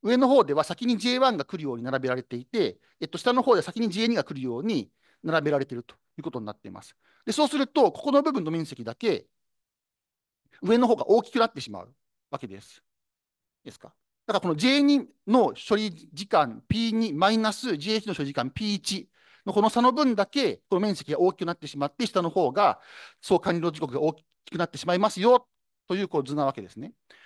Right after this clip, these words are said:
で、別の言い方すると、まあ、上の方に並べれば、この四だけ得をすると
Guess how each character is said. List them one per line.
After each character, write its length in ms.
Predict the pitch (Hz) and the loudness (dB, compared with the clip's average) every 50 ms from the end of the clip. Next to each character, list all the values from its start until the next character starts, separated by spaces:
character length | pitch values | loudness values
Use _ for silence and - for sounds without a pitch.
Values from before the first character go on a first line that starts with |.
| _ _ _ | _ _ _
で、 80 | - 196 | -2 0
別 180 | 170 220 220 | 2 2 2
の 60 | 277 | 2
言 60 | 311 311 | 2 2
い 20 | |
方 140 | 311 349 285 | 4 2 2
す 80 | - 294 | 2 0
る 100 | 233 - | -2 -4
と、 440 | _ - - 277 208 110 98 - _ _ _ _ _ _ _ _ _ _ _ _ _ _ _ _ _ _ _ _ _ _ _ _ _ _ _ _ _ | _ -2 0 0 0 0 -2 -8 _ _ _ _ _ _ _ _ _ _ _ _ _ _ _ _ _ _ _ _ _ _ _ _ _ _ _ _ _
ま 120 | - 240 226 | 0 0 0
あ、 40 | 180 | 2
上 140 | 208 262 | 2 -2
の 120 | 254 262 226 | -2 0 0
方 120 | 269 240 | 0 0
に 80 | 196 165 | 0 -2
並 380 | 160 160 160 - 170 165 165 | -6 -8 -8 -8 -6 -6 -6
べ 80 | 156 160 | -4 -4
れ 80 | 202 208 | -4 -4
ば、 60 | - | -4
こ 80 | 180 | -4
の 40 | 165 | -4
四 220 | 165 196 208 202 190 | 0 0 0 0 0
だ 80 | 180 | -4
け 60 | 165 | -4
得 180 | - - - - | -6 -8 -4 0
を 80 | 190 180 | 0 0
す 140 | - - | 0 -2
る 80 | 156 - | -10 -12
と 180 | - - - | -12 -16 -20